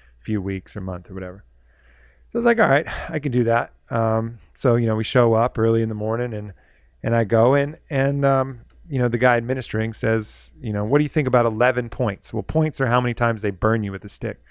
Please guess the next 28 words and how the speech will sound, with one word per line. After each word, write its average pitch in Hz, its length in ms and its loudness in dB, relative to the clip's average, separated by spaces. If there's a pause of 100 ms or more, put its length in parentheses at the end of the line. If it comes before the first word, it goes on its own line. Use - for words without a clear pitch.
(200)
Well, 202 120 -6
I 214 60 2
have 226 140 2
no 131 120 2
fucking 110 300 -4
point 104 220 -6
of 92 80 -10
reference. 139 320 -10
I 180 80 0
don't 170 100 -2
know 160 80 -6
what 127 120 -10
eleven 98 280 -8
points 101 320 -10
is. 139 140 -10
So 135 80 -8
I'm 139 60 -10
like, 143 180 -12
"Yeah, 143 160 -2
okay, 107 260 -4
whatever. 107 340 -4 (360)
You 117 80 -8
know, 113 60 -4
that 120 140 -2
sounds 107 280 -4
good 98 140 -6
to 90 40 -10
me." 92 200 -12